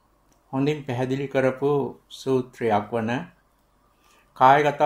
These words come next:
සති සූත්‍රය පිළිබඳව දේශනා වාර අටක් විතර මේ වෙනකොට පැවැත්තුවා. දැන් අද දවසේ කායගත සති සූත්‍රයේ නවවෙනි දේශනාව තමයි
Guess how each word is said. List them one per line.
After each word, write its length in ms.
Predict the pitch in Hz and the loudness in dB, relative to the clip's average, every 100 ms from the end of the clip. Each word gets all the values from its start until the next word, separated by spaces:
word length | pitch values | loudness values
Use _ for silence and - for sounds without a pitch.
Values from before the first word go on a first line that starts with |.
| 143 | 2
සති 260 | 135 131 | 0 -6
සූත්‍රය 440 | 123 127 120 - 127 123 | -4 -4 -6 -2 0 0
පිළිබඳව 580 | 123 117 117 120 120 123 135 135 - - _ _ - | -4 -6 -4 -2 -2 0 -2 -2 -6 -14 _ _ -4
දේශනා 520 | 120 123 123 127 117 | 2 2 2 2 4
වාර 280 | 117 113 113 127 139 - _ _ _ _ _ _ _ _ - | 6 4 4 2 0 -4 _ _ _ _ _ _ _ _ -8
අටක් 300 | 135 165 165 - | 2 2 2 -2
විතර 300 | 147 135 143 | -8 -6 -2
මේ 240 | 147 135 131 | 0 0 0
වෙනකොට 380 | 127 127 127 | -2 -6 -10
පැවැත්තුවා. 640 | 131 120 110 110 - - - _ _ _ _ _ _ _ _ _ _ _ _ _ _ _ _ _ | -10 -8 -8 -10 -20 -20 -20 _ _ _ _ _ _ _ _ _ _ _ _ _ _ _ _ _
දැන් 120 | 123 | 4
අද 120 | 123 123 | 4 4
දවසේ 540 | 123 131 131 135 127 104 - _ _ _ _ _ _ _ | 4 4 4 2 0 -2 -8 _ _ _ _ _ _ _
කායගත 360 | 131 127 127 131 131 | 2 2 2 0 0
සති 220 | 123 120 | -2 -6
සූත්‍රයේ 560 | 120 123 117 123 135 143 123 - _ _ - - | -4 -4 -4 -4 -2 -2 -4 -10 _ _ -20 -12
නවවෙනි 540 | 135 120 135 147 139 | -4 0 2 2 0
දේශනාව 500 | 123 127 120 127 120 120 | 2 2 0 -2 -2 -4
තමයි 340 | 113 117 139 | -4 -4 -4